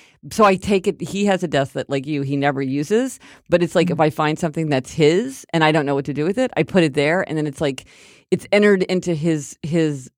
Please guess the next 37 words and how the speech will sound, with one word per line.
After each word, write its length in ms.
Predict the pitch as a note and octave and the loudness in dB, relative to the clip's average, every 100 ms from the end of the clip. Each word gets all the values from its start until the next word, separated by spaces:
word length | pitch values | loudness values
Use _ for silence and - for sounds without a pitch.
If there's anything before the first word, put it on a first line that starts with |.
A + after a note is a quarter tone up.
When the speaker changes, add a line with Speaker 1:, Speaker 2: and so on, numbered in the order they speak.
| D3+ | -12
Speaker 1:
zone 600 | C3 B2 F3 F3 F3 F3 | -6 2 4 4 2 0
Speaker 2:
His 120 | D#3 | -2
Speaker 1:
of 80 | B2+ | -4
Speaker 2:
sphere. 220 | D3 G#3+ | -2 2
Speaker 1:
responsi-, 400 | E3 E3 E3+ E3+ - | 2 2 0 -2 -8
yeah, 300 | - A3 G3 | 2 4 6
<laughs> 120 | - | 4
his 80 | F#3 | -2
sphere 340 | - - B3+ C#4 | -4 -2 2 4
of 100 | C4+ | 4
responsibility. 920 | A3+ - F#3 C#3+ F#3 D#3 F3+ D#3+ C#3+ - - - - - | 0 2 0 0 -2 2 4 2 0 -8 -16 -20 -16 0
I 100 | G3 | 4
no 140 | G3 | 4
longer 280 | G#3 A3+ G#3+ | 4 2 0
have 160 | F#3+ F3+ | 0 -2
to 100 | F#3 | -2
monitor 380 | D3+ D#3 G3+ B3 | 0 0 0 -2
it 100 | A3+ | -2
because 240 | F3 D#3+ | 0 -2
it 120 | - | 0
is 140 | E3 D3 | 0 2
in 80 | E3 | 2
his 220 | E3+ C3 | 2 2
zone. 260 | D3 D#3+ | 0 0
And 140 | F3+ D3+ | -2 -4
I'm 80 | C#3+ | -2
like, 180 | C#3+ - | -4 -4
"If 140 | C#3 | -4
you're 120 | D#3 | -2
looking 300 | D#3 D#3+ A3 | 0 2 0
for 240 | G#3 A3 A#3+ | 0 0 0
it, 120 | A3+ - | -2 -4
if 100 | - | -2
I 100 | C#3+ | -2
put 220 | - F#3+ | 2 4
it 80 | F3 | 4
anywhere, 400 | F3+ G#3 A3 | 2 2 0